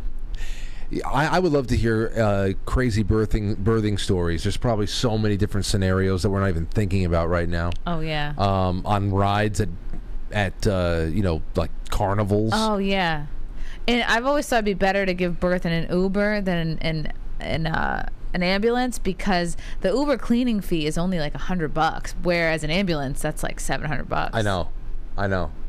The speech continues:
Speaker 1: I know.
Speaker 2: So
Speaker 1: Here's, here's one for you. This is from Falco Lon. Says, "I just purchased eight hundred dollars worth of Kesha tickets so my wife, daughter, and I can get the V I P experience."
Speaker 2: Wow.
Speaker 1: She still, Kesha still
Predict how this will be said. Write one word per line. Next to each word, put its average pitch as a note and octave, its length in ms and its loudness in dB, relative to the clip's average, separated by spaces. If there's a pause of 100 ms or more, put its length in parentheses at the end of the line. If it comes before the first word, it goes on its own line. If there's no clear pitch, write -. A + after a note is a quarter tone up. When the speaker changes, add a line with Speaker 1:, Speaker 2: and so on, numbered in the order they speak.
(1080)
Speaker 1:
I G3+ 100 2
know. F2+ 120 0
Speaker 2:
So D3+ 300 -2 (180)
Speaker 1:
Here's, D3+ 300 0
here's B2+ 400 0
one C3 180 0
for A2 140 0
you. G2 320 0 (100)
This C3+ 160 2
is D3+ 100 0
from C3+ 200 0
Falco C3+ 320 0
Lon. A2 320 2
Says, G#2 160 0
"I G#2 60 2
just A#2 240 0
purchased A2+ 400 0
eight B2 120 0
hundred A2+ 300 0
dollars A2 360 2
worth G#2+ 140 2
of F#2+ 140 -2
Kesha A#2 360 0
tickets G2+ 380 0
so - 160 2
my G2 120 2
wife, A2+ 360 2 (360)
daughter, B2+ 340 2
and A#2 160 0
I A2 200 2
can A#2 160 -2
get A2 140 0
the G#2 80 2
V A2+ 240 2
I A#2 160 2
P A2+ 280 0
experience." G#2 880 0
Speaker 2:
Wow. F3+ 500 0
Speaker 1:
She G#3 100 2
still, C#3 380 0
Kesha C#3+ 520 0
still D#3+ 320 0